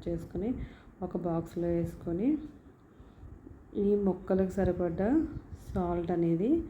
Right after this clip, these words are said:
వేసుకోవాలండి. చాలామంది మనం తీసుకునే క్వాంటిటీని బట్టి పచ్చడికి సరిపడ్డ సాల్ట్ కూడా దీంట్లోనే వేసేసుకుంటారు. ఈ సాల్ట్ అనేది ముక్కలకు బాగా పట్టించి బాక్స్లో స్టోర్ చేసి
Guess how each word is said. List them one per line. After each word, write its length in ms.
వేసుకోవాలండి. 840
చాలామంది 680
మనం 220
తీసుకునే 500
క్వాంటిటీని 640
బట్టి 220
పచ్చడికి 460
సరిపడ్డ 360
సాల్ట్ 400
కూడా 200
దీంట్లోనే 440
వేసేసుకుంటారు. 840
ఈ 60
సాల్ట్ 380
అనేది 340
ముక్కలకు 460
బాగా 200
పట్టించి 540
బాక్స్లో 440
స్టోర్ 360
చేసి 300